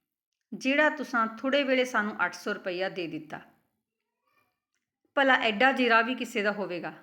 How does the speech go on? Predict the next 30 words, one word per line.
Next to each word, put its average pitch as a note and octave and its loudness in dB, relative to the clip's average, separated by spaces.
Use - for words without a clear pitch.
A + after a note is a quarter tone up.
ਪਰਮਾਤਮਾ A3+ -2
ਤੁਹਾਨੂੰ A3 -6
ਸਲਾਮਤ F3 -10
ਰੱਖੇ। - -20
ਮਾਇਆ F#3+ -2
ਦੀਆਂ A#3 -4
ਗੱਲਾਂ G3 -4
ਨੂੰ A3+ -8
ਅਤਰ F#3 -8
ਸਿੰਘ B3+ -6
ਇਸ B3+ -10
ਤਰ੍ਹਾਂ D4+ -4
ਸੁਣ C#4 -2
ਰਿਹਾ B3 -4
ਸੀ, B3+ -4
ਜਿਵੇਂ C4+ -2
ਉਹ A3 -10
ਕਿਸੇ G#3+ -8
ਅਜਿਹੀ G3 -2
ਬੋਲੀ C4 0
ਵਿੱਚ C4 -4
ਬੋਲ G3+ -2
ਰਹੀ A3 -4
ਹੋਵੇ, G#3 -4
ਜਿਸ G#3+ -12
ਦਾ C4 0
ਇੱਕ D4+ -2
ਅੱਖਰ D4+ 0
ਵੀ C#4+ -4
ਉਸਦੀ C4 -4